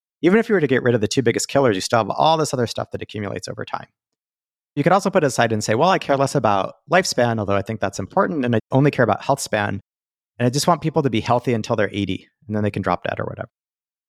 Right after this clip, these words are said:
Even that would be hugely useful for people. And again, I think there's lots of data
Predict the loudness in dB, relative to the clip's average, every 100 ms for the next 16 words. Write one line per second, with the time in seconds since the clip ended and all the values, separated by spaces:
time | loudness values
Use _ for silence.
0 | -2 2 4 2 0 -2 -4 -4 -8 -2
1 | 0 0 0 2 2 0 0 -2 -4 -8
2 | -10 -12 -12 _ _ _ _ _ -10 -4
3 | -2 -2 -4 -4 0 2 2 0 -2 -6
4 | _ _ 0 2 4 4 4 2 -2 -2
5 | -6 -4 0 4 4 4 2